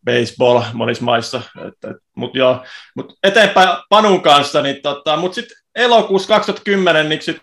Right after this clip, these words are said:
kuitenkin tällä jonkinlainen unelma varmaan tuli to-, todeksi siinä, että tota, El Bozo Ciudad de Murcia, vai miten toi nyt lausutaankaan, lausutaankaan, eli Murciaan, tota,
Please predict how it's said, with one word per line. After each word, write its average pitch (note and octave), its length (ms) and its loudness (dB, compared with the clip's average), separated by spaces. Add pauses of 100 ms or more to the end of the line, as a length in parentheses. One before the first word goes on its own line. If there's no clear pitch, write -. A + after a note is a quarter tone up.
kuitenkin D#3+ 340 -2
tällä D#3 180 0 (180)
jonkinlainen F3+ 380 2
unelma F#3 260 2
varmaan F#3 280 0
tuli G3 180 -2
to-, F#3+ 260 -8 (200)
todeksi F3+ 380 0
siinä, C3+ 280 -6
että B2 160 -8
tota, B2 340 -10
El C3+ 260 0
Bozo D3 360 4
Ciudad D3 380 0
de C#3+ 80 -2
Murcia, C#3+ 600 -4
vai B2 120 -4
miten B2 240 -6
toi C3 120 -4
nyt B2 80 -10
lausutaankaan, B2+ 720 -2 (380)
lausutaankaan, C#3 680 -2
eli C#3 80 -8
Murciaan, D#3 640 0
tota, B2+ 440 -8